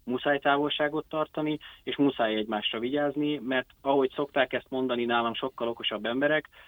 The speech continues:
az oltás az egyetlen megoldás, amíg nem tartunk ott átoltottságban, ahol tartanunk kellene, addig nem lehet egyszerűen hátradőlni, és ha úgy tetszik, öm, elbízni magunkat, mert, ö, ez a vírus, különösen ez a brit variáns annyira agresszív,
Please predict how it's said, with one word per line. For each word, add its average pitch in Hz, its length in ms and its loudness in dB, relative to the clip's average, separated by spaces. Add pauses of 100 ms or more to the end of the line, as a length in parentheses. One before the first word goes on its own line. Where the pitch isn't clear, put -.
az 127 100 -6
oltás 131 380 4
az 120 100 -4
egyetlen 120 420 -2
megoldás, 143 600 0
amíg 135 240 2
nem 139 180 2
tartunk 120 420 -4
ott 113 140 -4
átoltottságban, 107 880 -2 (380)
ahol 117 240 0
tartanunk 120 580 2
kellene, 156 540 0 (280)
addig 131 320 -2
nem 143 180 2
lehet 127 240 -2
egyszerűen 117 760 0
hátradőlni, 147 840 2
és 123 220 -6
ha 131 120 2
úgy 135 140 2
tetszik, 135 520 -4 (340)
öm, 117 220 0
elbízni 117 500 2
magunkat, 139 720 -2
mert, 123 320 -4
ö, 127 140 -2 (100)
ez 131 160 -4
a 135 80 2
vírus, 135 500 0
különösen 127 540 0
ez 117 140 -8
a 123 60 -2
brit 131 260 -2
variáns 135 500 0
annyira 131 400 2
agresszív, 139 600 0